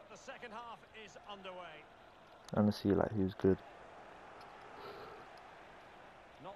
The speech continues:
Speaker 1: what he was intending. Bad pass.
Speaker 2: I like if I like any players or not.
Speaker 1: Getting in there to take it away.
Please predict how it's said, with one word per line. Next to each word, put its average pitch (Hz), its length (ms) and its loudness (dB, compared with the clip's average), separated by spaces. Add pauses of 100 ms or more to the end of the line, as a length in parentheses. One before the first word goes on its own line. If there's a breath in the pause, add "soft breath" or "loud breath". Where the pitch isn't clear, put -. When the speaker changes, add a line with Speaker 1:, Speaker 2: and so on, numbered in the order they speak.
Speaker 1:
what 180 140 -8
he 180 100 -8
was 175 160 -8
intending. 185 500 -10 (260)
Bad 190 260 -6
pass. 143 280 -8 (160)
Speaker 2:
I - 40 12
like 107 160 12
if - 120 2
I 107 40 8
like 101 260 10
any 104 120 10
players 104 340 8
or 107 60 4
not. 107 200 6 (4000 loud breath)
Speaker 1:
Getting 143 260 -12
in 165 100 -12
there 151 160 -8
to 139 140 -12
take 170 180 -10
it 143 80 -10
away. 156 280 -10